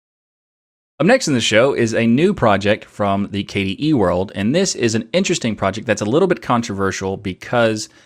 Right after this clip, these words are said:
there, this is a fork of the window manager and compositor,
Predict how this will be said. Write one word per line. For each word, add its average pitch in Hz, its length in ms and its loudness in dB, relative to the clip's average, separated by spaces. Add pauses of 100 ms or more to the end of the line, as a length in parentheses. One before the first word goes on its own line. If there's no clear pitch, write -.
(240)
there, 98 340 2
this 113 200 0
is 107 120 0
a 95 120 4
fork 143 500 2
of 98 220 0
the 98 160 -2
window 120 320 0
manager 92 420 -4
and 90 180 -10
compositor, 98 680 -2